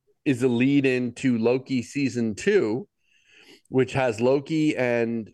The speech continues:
uh, Mobius sitting in the audience in some, it looks like turn of the century sort of presentation. And the person presenting is Victor Timely,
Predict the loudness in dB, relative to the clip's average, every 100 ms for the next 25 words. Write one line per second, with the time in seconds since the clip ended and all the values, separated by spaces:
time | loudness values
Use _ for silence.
0 | -2 0 2 2 2 0 -2 0 0 0
1 | 0 -2 -4 -14 -16 -18 -10 -2 0 2
2 | 0 -2 _ _ -10 -6 0 2 2 0
3 | -2 -4 -4 -2 -2 -6 -2 0 0 -2
4 | -4 _ _ _ -2 0 0 2 -2 -2
5 | -2 0 2 -2 -2 -2 -2 0 0 2
6 | 0 -2 0 2 4 2 -2 _ _ _
7 | _ _ -4 2 2 2 -2 -2 -2 -2
8 | -4 -6 -4 -2 -2 0 0 0 -2 0
9 | 0 0 -2 0 -2 -2 -6 -6 -4 -4
10 | -2 -4 -4 -4 -2 0 0 0 -2 -4
11 | -6